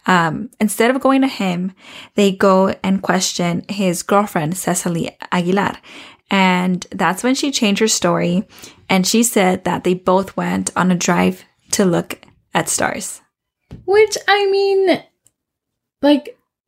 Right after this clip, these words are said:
Speaker 2: okay, maybe, yeah, right? Spontaneous trip that you take, like,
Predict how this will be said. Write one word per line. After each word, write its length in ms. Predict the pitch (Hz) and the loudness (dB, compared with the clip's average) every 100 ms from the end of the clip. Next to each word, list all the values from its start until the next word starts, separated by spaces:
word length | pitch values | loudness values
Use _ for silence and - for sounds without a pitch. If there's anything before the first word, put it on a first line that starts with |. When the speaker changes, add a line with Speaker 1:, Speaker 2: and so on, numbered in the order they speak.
| _ _ _ - | _ _ _ 0
Speaker 2:
okay, 420 | 233 240 196 196 | 2 4 2 2
maybe, 320 | 220 220 226 | 4 4 4
yeah, 180 | 220 190 | 4 4
right? 480 | 185 185 196 214 - | 2 0 -2 -6 -12
Spontaneous 640 | - 208 196 214 196 196 - | -4 0 2 4 4 2 2
trip 240 | 196 208 | 0 2
that 100 | 202 | 2
you 120 | 185 | 2
take, 260 | 185 190 190 | 2 0 2
like, 340 | 180 175 - | 2 2 -2